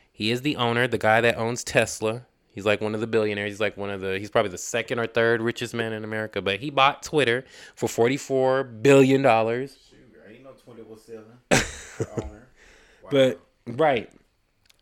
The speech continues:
Speaker 1: But, um, s-, but he says he bought Twitter, and this is quote unquote, this is what he says. He says, "To try and help humanity. Who I love, let us be, um, let us build something extra-,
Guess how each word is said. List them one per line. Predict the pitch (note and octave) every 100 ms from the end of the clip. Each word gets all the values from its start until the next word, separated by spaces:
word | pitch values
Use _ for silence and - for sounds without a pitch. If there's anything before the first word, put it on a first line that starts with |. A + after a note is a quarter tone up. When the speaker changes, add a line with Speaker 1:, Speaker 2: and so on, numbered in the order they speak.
| -
Speaker 1:
But, | B2 C#3 C3+ - -
um, | B2 A#2 A2 G2+ F#2 _ -
s-, | A2+ -
but | D#3+ D3+
he | C3 D3
says | - F3+ F#3+ F#3+
he | E3 D3+
bought | A#2+ C#3 C3
Twitter, | - C#3+ C3
and | A#2+
this | A2+ C#3+
is | B2+
quote | D3 C#3+
unquote, | C#3+ C#3 A#2
this | A#2+
is |
what | C3
he | C#3
says. | B2+ A#2
He | B2
says, | B2+ B2+ A#2+
"To | -
try | G#2+ - B2+ C3+
and | A#2+
help | A2+ A#2 A#2
humanity. | A#2 G#2+ A2 A2 A2 A2 _ _ - - _ - _ _
Who | - G3 G3
I | F#3
love, | F3+ D3 C3+ C3+ C3 -
let | A#2 C3+
us | D3+ D#3
be, | - C3+ B2+ A#2 A2
um, | A2+ G#2+
let | A2 C3
us | C3
build | A2+ B2+
something | - B2+ A#2 G#2+
extra-, | G#2+ - A#2 A2